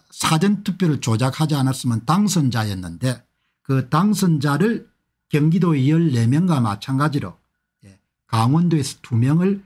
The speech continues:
낙선자로 바꾼 경우입니다. 그러니까 여기 보시게 되면 이게 최종 결과입니다. 사월 십일 총선 강원도 선거관리위원회 발표 이 대 육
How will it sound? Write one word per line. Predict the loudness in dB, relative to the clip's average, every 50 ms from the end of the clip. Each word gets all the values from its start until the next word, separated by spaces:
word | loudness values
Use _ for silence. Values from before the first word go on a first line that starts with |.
| _ _
낙선자로 | -2 0 0 0 0 -2 0 2 2 2 2 0 -2 -4
바꾼 | -6 -8 -10 -10 _ -18 -18
경우입니다. | -18 -20 -20 -20 -20 -20 _ _ _ _ _ _ _ _
그러니까 | -2 0 0
여기 | 2 2 0 -2 -2
보시게 | -2 -2 -2 -2 -2 -2 -2 -2
되면 | 0 0 0 0 0 -2 -4 _ _ _ -4 -2
이게 | 0 0 2 2 0 0 -2 -6 -12 _ _ _
최종 | _ -2 0 0 2 2 2 2 2
결과입니다. | 2 0 0 0 2 2 2 0 0 -2 -6 -10 -16 -20 _ _ _ _ _ _ _ _ _
사월 | -10 -8 -4 -2 0 2 2 2 2 2 2
십일 | 0 0 0 0 0 0 2 2 0 0 -4
총선 | -4 -2 0 0 0 2 2 2 2 2 0 0
강원도 | 2 2 2 4 2 2 2 0 0 -4 -8 -10 -14 -18 -18 _ _ _ _ _ _ _ _ _
선거관리위원회 | -4 -2 0 2 2 2 2 2 2 2 2 2 2 2 0 0
발표 | 0 -2 -2 -2 -6 -6 -4 -4 -2 -4 -4 -4
이 | -2 -2 0 0
대 | 2 2 2 0 0 0
육 | 0 -2 -2 -6